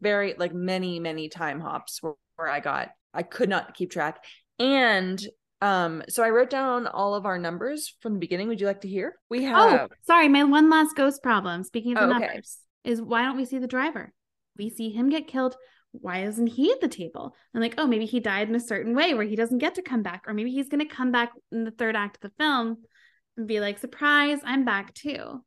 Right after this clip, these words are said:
Speaker 1: I mean, it was Dave Franco, so you would think that, like, he'd want a bigger role, but
Speaker 2: I did think.
Speaker 1: Nope.
Speaker 2: <laughs> I was one hundred percent sure. I'm like, "Oh, that's so weird.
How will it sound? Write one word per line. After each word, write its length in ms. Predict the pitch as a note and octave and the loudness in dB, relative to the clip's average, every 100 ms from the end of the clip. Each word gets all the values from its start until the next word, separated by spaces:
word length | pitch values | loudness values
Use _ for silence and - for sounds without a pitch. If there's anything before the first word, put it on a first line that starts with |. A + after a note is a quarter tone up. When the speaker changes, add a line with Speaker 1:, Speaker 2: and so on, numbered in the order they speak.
| _ - | _ -2
Speaker 1:
I 40 | |
mean, 100 | B3+ | 0
it 100 | A#3+ | 4
was 220 | B3 C#4 | 4 2
Dave 220 | C#4 A#3+ | 2 0
Franco, 560 | - A3 G3 G#3+ A3 E3+ | 0 -4 -4 -6 -2 -2
so 140 | E3 F3 | -2 -4
you 100 | E3 | -4
would 160 | F#3 | -4
think 280 | G3 F3+ F#3 | -4 -4 -2
that, 120 | E3+ | -2
like, 160 | C#3 D#3 | -2 -4
he'd 140 | - - | -6 -4
want 200 | E3+ G2+ | -4 -4
a 80 | D#3 | -6
bigger 320 | F3 - D#3 | -6 -4 -2
role, 360 | E3+ E3+ C3 | 2 2 0
but 200 | D#3+ F3+ | 0 2
Speaker 2:
I 100 | G#3+ | 4
did 300 | C#4 E4+ B4+ B4+ | 4 6 4 4
think. 240 | C#4+ A3 F#3+ | 2 2 0
Speaker 1:
Nope. 140 | - - - | -4 -4 0
Speaker 2:
<laughs> 760 | G4+ A4 A4+ G#4+ G#4 - - | 2 2 0 -2 -4 -10 -4
I 100 | - | 2
was 140 | D#4+ F4 | 2 4
one 120 | F4+ | 2
hundred 200 | F4 F4+ | 2 0
percent 260 | F4 F#4 E4 | 0 -2 -2
sure. 200 | G#4 A#4 | -4 -2
I'm 60 | |
like, 240 | D4+ B3+ - _ | 0 -2 -8 _
"Oh, 120 | - D#4 | -10 -8
that's 240 | E4 E4 | -8 -8
so 120 | E4+ D4+ | -6 -6
weird. 380 | F#4 F4+ G#3+ | -4 -2 -4